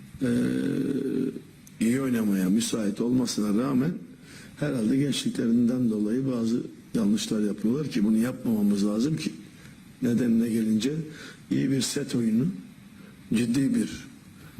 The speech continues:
etkili bir set oyunu Galatasaray'ı, e, hem gole taşıyacaktır hem oyununu daha güzelleştirecektir. Orada biraz, e, çalışmamız lazım.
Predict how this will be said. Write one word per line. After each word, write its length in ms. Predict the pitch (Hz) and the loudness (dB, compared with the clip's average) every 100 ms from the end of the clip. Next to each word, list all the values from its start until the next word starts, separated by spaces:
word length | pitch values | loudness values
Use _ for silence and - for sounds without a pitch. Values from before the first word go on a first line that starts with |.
| - | -6
etkili 440 | 113 - 127 123 | -4 -2 0 2
bir 60 | 104 | 0
set 320 | 101 - 110 | -2 -4 -2
oyunu 260 | 107 107 143 - - - - - - - - | 2 2 0 -4 -12 -18 -20 -20 -20 -18 -4
Galatasaray'ı, 600 | 123 120 110 110 104 139 - - - - - - - | -2 0 -2 0 0 0 -4 -14 -20 -20 -20 -20 -6
e, 60 | - - - - - - - - - - - - 90 | -2 0 0 0 0 -2 -2 -4 -4 -6 -10 -16 -2
hem 200 | 113 135 | 0 2
gole 240 | 127 127 | 2 0
taşıyacaktır 760 | 123 107 120 107 98 - 127 127 | -2 -2 0 0 -2 -2 0 2
hem 180 | 131 120 | 2 2
oyununu 480 | 131 131 135 160 - - - - - - - - | 2 4 2 0 -4 -14 -20 -20 -20 -20 -8 -2
daha 200 | 117 123 | 0 2
güzelleştirecektir. 920 | 104 98 95 101 82 95 98 - - 170 - - - - - - | 0 0 0 0 0 2 0 0 -6 -10 -12 -20 -20 -20 -10 -4
Orada 340 | 131 131 127 | -2 -2 0
biraz, 420 | 131 123 - - - - - - - - - - | 0 -2 -4 -8 -14 -20 -20 -18 -20 -20 -8 -2
e, 60 | 117 123 123 - - - - - - - - - - - - - - - - | -2 0 0 -2 -2 -2 -2 -2 -2 -2 -2 -4 -6 -8 -12 -20 -20 -20 -6
çalışmamız 680 | - 117 110 123 120 117 113 | -2 0 0 0 2 2 0
lazım. 380 | 104 104 131 | -2 -2 -2